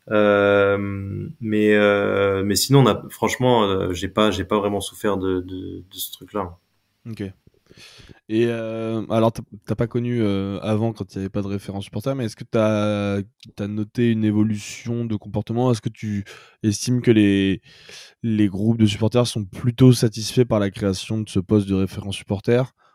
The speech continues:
Speaker 2: Ou est-ce que tu penses que ils estiment que ça, que ça ne leur permet pas, euh, plus d'améliorer les choses que ça ?
Speaker 1: Franchement, à Paris, moi, j'ai eu de la chance parce que les, les supporters étaient super ouverts, euh, sur cette question.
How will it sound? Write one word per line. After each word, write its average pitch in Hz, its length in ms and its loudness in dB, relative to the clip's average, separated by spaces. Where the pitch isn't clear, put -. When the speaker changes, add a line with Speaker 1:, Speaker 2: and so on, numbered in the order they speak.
Speaker 2:
Ou 98 160 4
est-ce 95 180 0
que 113 100 0
tu 104 220 -4
penses 107 340 -6
que 90 600 -8
ils 92 280 -12
estiment 95 340 -14
que 87 140 -18
ça, 82 640 -18
que 90 120 -14
ça - 240 -14
ne 82 80 -12
leur 80 140 -14
permet 85 280 -10
pas, 90 200 -6
euh, 82 440 -8
plus 95 220 -10
d'améliorer 85 400 -10
les 85 60 -10
choses 85 180 -14
que - 80 -20
ça ? - 220 -18
Speaker 1:
Franchement, 139 380 0
à 156 60 8
Paris, 117 240 6
moi, 135 160 8
j'ai 101 100 0
eu 104 40 2
de 101 60 -2
la 101 100 4
chance 135 300 0
parce 104 200 -2
que 107 100 -2
les, 95 800 -2
les 104 120 -6
supporters 107 520 -2
étaient 98 200 -4
super 120 460 2
ouverts, 117 260 2
euh, 104 280 2
sur 98 240 -10
cette - 240 -12
question. 113 580 -2